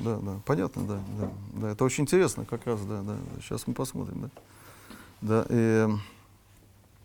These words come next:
да, э. «И моя мивугар мимени, амарти шу асаютер масим товим», если он, ну, все, всякие варианты, если он был, э, старше меня,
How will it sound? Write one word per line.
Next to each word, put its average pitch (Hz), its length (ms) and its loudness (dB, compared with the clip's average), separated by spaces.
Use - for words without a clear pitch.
да, - 420 -2
э. - 320 -4
«И 151 100 4
моя 160 280 12
мивугар 143 580 12
мимени, 160 560 6
амарти 113 420 6
шу 113 260 2
асаютер 110 640 6
масим 151 440 4
товим», 120 380 2
если 107 200 -2
он, 120 600 2
ну, 294 160 -2
все, 214 320 2
всякие 170 340 2
варианты, 147 400 6
если 113 200 0
он 127 120 4
был, 127 260 6
э, 113 140 6
старше 160 460 6
меня, 143 360 2